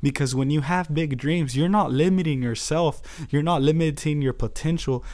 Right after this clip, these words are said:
You can reach more. And when you have personal dreams, you know, personal dreams are fine, but those dreams are only to benefit you. But when you have big dreams, you are about to help other people, and that is a very important thing that we can learn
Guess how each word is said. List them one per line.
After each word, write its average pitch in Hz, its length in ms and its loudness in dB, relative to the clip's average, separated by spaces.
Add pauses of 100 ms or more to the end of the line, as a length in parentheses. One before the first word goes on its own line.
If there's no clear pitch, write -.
(120)
You 143 120 0
can 135 200 0
reach 139 380 -2
more. 151 300 0 (220)
And 143 260 0
when 139 220 0
you 156 120 2
have 175 320 -4
personal 170 420 2
dreams, 170 300 -2
you 196 60 2
know, 196 140 2
personal 196 440 0
dreams 156 320 -2
are 117 80 -2
fine, 147 400 -2 (240)
but 127 180 0
those 143 220 0
dreams 151 280 -2
are 123 120 -2
only 135 240 -2
to 123 160 -6
benefit 127 500 -4
you. 123 300 -4 (280)
But 127 100 2
when 123 200 0
you 127 80 0
have 131 320 -6
big 131 220 -2
dreams, 135 360 -2 (360)
you 123 220 0
are 127 220 0
about 120 400 -4
to 120 100 -6
help 123 260 -4
other 117 240 -2
people, 120 400 -2
and 117 160 -2
that 127 160 0
is 127 140 0
a 113 140 -2
very 120 340 -2
important 113 480 -4
thing 123 240 -2
that 110 140 -4
we 120 80 -2
can 110 240 -4
learn 131 240 0